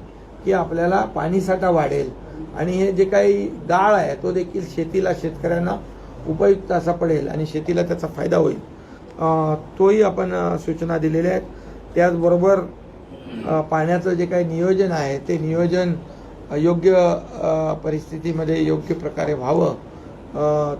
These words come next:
त्याच्या सूचना दिल्यात. काही ठिकाणी पिण्याच्या पाण्याला सगळीकडे प्राधान्य देण्याला आपण सूचना दिल्यात. कुठल्याही प्रकारचं म्हणजे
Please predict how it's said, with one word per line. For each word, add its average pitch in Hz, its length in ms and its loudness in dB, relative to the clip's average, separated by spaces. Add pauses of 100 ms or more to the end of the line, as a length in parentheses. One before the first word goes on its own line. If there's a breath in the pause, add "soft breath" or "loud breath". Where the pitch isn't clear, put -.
त्याच्या 156 240 0
सूचना 156 380 -2
दिल्यात. 156 320 2 (560)
काही 170 180 4
ठिकाणी 170 680 0 (420)
पिण्याच्या 190 380 2
पाण्याला 175 400 2
सगळीकडे 190 400 2
प्राधान्य 185 540 2
देण्याला 175 360 2
आपण 170 300 0
सूचना 156 380 -6
दिल्यात. 165 260 0 (480 loud breath)
कुठल्याही 180 340 4
प्रकारचं 170 640 0
म्हणजे 165 420 0